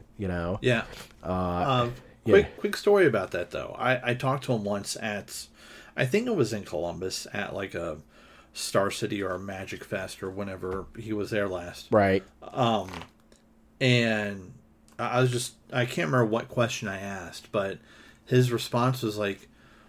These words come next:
Speaker 2: "Well, back then, you know, we didn't really have anything else to go on, so we're just drawing buttons."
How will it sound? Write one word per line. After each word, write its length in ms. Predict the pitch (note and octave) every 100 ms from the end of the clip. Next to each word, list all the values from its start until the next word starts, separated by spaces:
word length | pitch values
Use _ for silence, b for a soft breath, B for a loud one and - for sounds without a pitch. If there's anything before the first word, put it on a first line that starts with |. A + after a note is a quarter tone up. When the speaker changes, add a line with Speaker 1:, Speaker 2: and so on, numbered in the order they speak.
| b
Speaker 2:
"Well, 260 | B2 A#2+ B2+
back 380 | A2+ C3+ C3+ B2+
then, 500 | D3 E3+ D#3 D3+ D#3+
you 100 | B2+
know, 100 | A#2
we 180 | B2 B2
didn't 140 | C3
really 180 | B2 C#3
have 180 | C#3 C#3+
anything 340 | C#3+ C#3 C3+
else 200 | C3+ C#3+ -
to 80 |
go 100 | A2
on, 240 | C#3 F3 C#3+
so 520 | - B2 A#2+ A#2+ A#2+ b b b b b _ -
we're 220 | A#2 D3
just 160 | E3
drawing 280 | C3+ C#3 C3+
buttons." 600 | A#2 C#3+ - F#2 - -